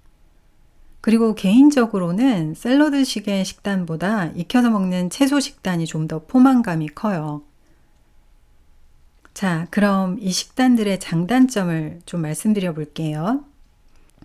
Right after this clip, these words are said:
일단 단점은 준비 과정이 쉽지 않아요. 매일 아침을 먹기까지 대략 이십 분 정도 소요가 되더라고요.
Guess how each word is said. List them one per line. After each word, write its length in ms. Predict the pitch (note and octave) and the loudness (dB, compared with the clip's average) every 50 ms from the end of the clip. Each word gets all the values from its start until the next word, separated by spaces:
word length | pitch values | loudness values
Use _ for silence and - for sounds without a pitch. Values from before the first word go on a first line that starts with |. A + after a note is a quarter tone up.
| _ - - | _ -8 -2
일단 420 | G#3 G#3+ G#3+ A3+ A3 A3 G#3+ G#3+ G#3 | -2 -2 0 0 0 2 2 0 0
단점은 720 | - F3+ E3 E3 - F#3 E3+ F3+ A3+ C4 A3 E3 C#3+ - - - - - - - _ - | 0 -2 -2 -2 0 -2 -2 0 0 0 0 -2 -4 -8 -12 -20 -20 -20 -20 -20 _ -8
준비 260 | - - G#3 A#3+ D4 | 0 2 4 4 6
과정이 600 | C#4+ C4+ B3 - G#3+ G3 F#3 F3+ F3+ F3 E3 E3 E3+ | 4 4 2 2 0 -2 0 0 0 0 0 -2 -4
쉽지 320 | - - - - - A3 | -4 -8 -12 -6 -6 -4
않아요. 560 | F3 D3 D3+ D#3 D#3 D3+ D3+ D#3 D3 D3+ E3+ _ _ _ _ _ _ _ _ _ _ _ _ - | -4 -4 -4 -6 -6 -6 -8 -8 -10 -12 -14 _ _ _ _ _ _ _ _ _ _ _ _ -6
매일 260 | F#3 F#3 G#3+ A3+ G#3+ | -2 0 0 0 0
아침을 500 | F3+ D#3 D#3 - - - A3 G#3+ G#3 G3 | -2 -4 -4 -6 -4 -2 0 0 0 0
먹기까지 960 | E3+ D#3 D#3 - - F#3+ F#3+ G3 - F3+ E3+ E3 - G#3+ A#3+ C#4 D4+ D#4+ D#4+ _ _ _ _ _ _ - | -2 -4 -6 -6 -6 -8 -8 -8 -8 -6 -6 -6 -4 0 0 2 2 0 -2 _ _ _ _ _ _ -6
대략 300 | - F#3+ G3+ G3 F3+ E3+ | -2 0 0 0 0 -2
이십 340 | F3 F#3 A3 - - - _ | -2 -2 -2 -4 -6 -10 _
분 880 | - B3 A#3+ A#3 A3+ A3 A3 A3 A3 G#3+ G#3+ G#3+ G#3 G#3 G#3 G#3 G3+ F#3+ | -2 0 2 2 2 2 2 0 0 0 0 -2 -2 -4 -4 -6 -6 -6
정도 360 | - F3+ E3+ E3+ - F3+ E3 | -4 -2 -2 -2 -2 -4 -8
소요가 340 | - - B3 B3 A#3+ A3+ - | -2 0 0 2 2 0 -2
되더라고요. 720 | - D3+ D3+ D3+ D3+ C#3+ C#3 E3+ F3 F#3+ F#3 D3 D3 D3 | -4 -8 -8 -8 -10 -10 -10 -8 -6 -6 -6 -6 -8 -12